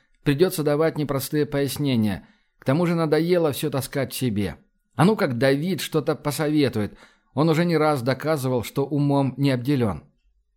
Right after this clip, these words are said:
В тот день, когда мы сюда угодили, я попал в странное место.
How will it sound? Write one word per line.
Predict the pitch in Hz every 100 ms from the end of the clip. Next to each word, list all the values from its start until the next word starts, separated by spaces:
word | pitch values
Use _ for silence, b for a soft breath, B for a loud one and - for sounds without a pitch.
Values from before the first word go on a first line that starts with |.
| _ _ _ _ _ _ -
В | -
тот | 143 131
день, | 156 151
когда | 135 131 135
мы | 135
сюда | 131 131 123
угодили, | 120 127 143 151 117 B B B _
я | 120 127
попал | - 139 135 131
в | 123
странное | - 135 120 127
место. | 135 120 - -